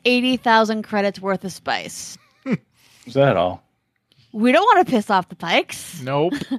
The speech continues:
Speaker 1: <laughs> We've seen what happens. Um, and as soon as we get to the planet, we get, we're gonna get contacted by them to, uh,
Speaker 3: Deliver the
Speaker 1: say,
Speaker 3: spice.
Speaker 1: "Hey, deliver the spice."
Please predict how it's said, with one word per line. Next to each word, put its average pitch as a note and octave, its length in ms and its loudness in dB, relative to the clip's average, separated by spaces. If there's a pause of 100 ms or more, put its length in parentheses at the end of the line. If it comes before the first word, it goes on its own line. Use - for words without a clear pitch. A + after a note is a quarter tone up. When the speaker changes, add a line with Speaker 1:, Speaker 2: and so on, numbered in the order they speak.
(140)
Speaker 1:
<laughs> F4 380 -10
We've C4 200 2
seen G#4 220 0
what A#3 140 2
happens. B3 760 -2 (1200)
Um, D4 540 2 (380)
and C#4+ 100 0
as D4 80 -6
soon E4+ 140 -12
as D4 100 -10
we D#4 80 -12
get D#4+ 200 -6
to D4+ 400 -6
the C#4 100 -16
planet, F4+ 500 -2 (2500)
we B3+ 160 -4
get, B3+ 220 2
we're C#4 160 -6
gonna D#4 160 -2
get C4+ 200 -10
contacted D#4 600 0
by A#3+ 160 2
them A#3 340 2
to, D4 220 -4
uh, B3+ 300 4 (320)
Speaker 3:
Deliver A#2+ 360 -8
the B2+ 160 -10
Speaker 1:
say, - 60 -12
Speaker 3:
spice. D4 320 4
Speaker 1:
"Hey, F#4+ 180 2
deliver A3+ 440 -2
the D#4+ 100 -2
spice." F4+ 720 -2